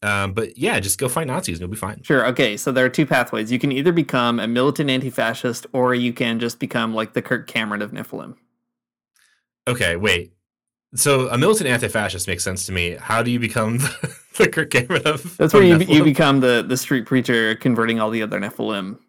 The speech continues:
Speaker 1: Oh, I see what you're saying.
Speaker 2: Bringing them
Speaker 1: Yeah,
Speaker 2: into
Speaker 1: yeah.
Speaker 2: the fold.
Speaker 1: Yeah, okay. I think that, I think both answers are great.
Speaker 2: Yeah, I mean, they're both great, compelling comic books, I'm sure. Um, here
Speaker 1: <laughs>
Speaker 2: is another one for you. This is, uh,
Speaker 1: I swear to God, if you mention one U K city, I'm gonna, I'm
Speaker 2: well,
Speaker 1: gonna be so mad.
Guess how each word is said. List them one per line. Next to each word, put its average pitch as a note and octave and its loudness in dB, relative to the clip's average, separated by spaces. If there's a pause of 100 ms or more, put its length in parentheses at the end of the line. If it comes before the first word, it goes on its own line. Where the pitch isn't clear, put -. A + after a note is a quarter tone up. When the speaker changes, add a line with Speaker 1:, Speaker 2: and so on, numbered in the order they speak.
(380)
Speaker 1:
Oh, A2+ 0
I G#2 0
see F#2+ -4
what F2 -10
you're E2+ -10
saying. - -6
Speaker 2:
Bringing C3 2
them A2+ 0
Speaker 1:
Yeah, A2+ -2
Speaker 2:
into A2+ -6
Speaker 1:
yeah. - -12
Speaker 2:
the A2+ -8
fold. E2 -10 (680)
Speaker 1:
Yeah, F2 -2 (120)
okay. F#2 -8 (560)
I A#2+ -4
think F3+ -2
that, G#2+ 0
I G#2+ -2
think C3+ 0
both G2+ -4
answers F#2 -6
are D#2+ -4
great. E2 -8
Speaker 2:
Yeah, G3 4
I B2 2
mean, C#3+ 4
they're B2 4 (1000)
both B2+ 0
great, B2 -2
compelling A2+ -4
comic - -8
books, - -12
I'm B2+ -8
sure. A#2 -6 (120)
Um, C3 2
here F3 4
Speaker 1:
<laughs> - -
Speaker 2:
is F#3+ 4
another A2+ 0
one G#2+ -4
for A2+ -10
you. B2+ -2 (640)
This - 0
is, C#3 6
uh, A#2 4
Speaker 1:
I A2+ 6
swear A2 6
to D#3 2
God, B2+ 4
if B2 -4
you D3 0
mention C#3+ 0
one G2 -2
U G2+ -2
K G2 -4
city, F#2 -6
I'm F#2 -4
gonna, G2 -2
I'm A2 0
Speaker 2:
well, G#2+ 0
Speaker 1:
gonna G#2+ 0
be G#2 -2
so G2 -2
mad. E2+ -6